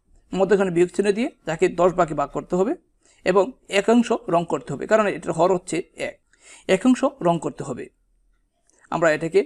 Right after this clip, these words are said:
লিখে নিচ্ছি দশ ভাগের এক অংশ। এখন এর রেজাল্টটা বের করার জন্য দেখো, আমরা যদি এই প্রথমটা হচ্ছে দশ ভাগের দুই, দুইটি রং করা হচ্ছে, দ্বিতীয় হচ্ছে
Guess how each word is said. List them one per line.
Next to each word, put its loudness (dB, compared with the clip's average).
লিখে -6
নিচ্ছি -6
দশ -4
ভাগের -6
এক -12
অংশ। -14
এখন 0
এর -2
রেজাল্টটা 4
বের 2
করার 0
জন্য -6
দেখো, -2
আমরা 4
যদি 6
এই -2
প্রথমটা 0
হচ্ছে 2
দশ 6
ভাগের 0
দুই, -2
দুইটি 4
রং 2
করা 0
হচ্ছে, -2
দ্বিতীয় 2
হচ্ছে -4